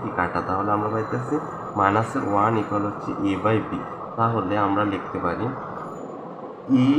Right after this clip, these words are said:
equal হচ্ছে মাইনাসের বি। তাহলে এ মাইনাস বি যদি এই পাশে আনি এ প্লাস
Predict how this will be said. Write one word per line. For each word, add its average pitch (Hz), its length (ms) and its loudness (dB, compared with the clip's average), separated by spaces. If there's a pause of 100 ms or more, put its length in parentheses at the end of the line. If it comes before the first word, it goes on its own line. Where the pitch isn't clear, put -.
(760)
equal 107 360 2
হচ্ছে 135 260 -4
মাইনাসের 90 720 2
বি। - 80 -6 (100)
তাহলে 98 260 0 (260)
এ 120 40 0 (260)
মাইনাস 104 340 4
বি 113 140 -2
যদি 123 160 0
এই 117 120 0
পাশে 127 200 0
আনি 131 160 0 (280)
এ 117 120 0
প্লাস 113 200 2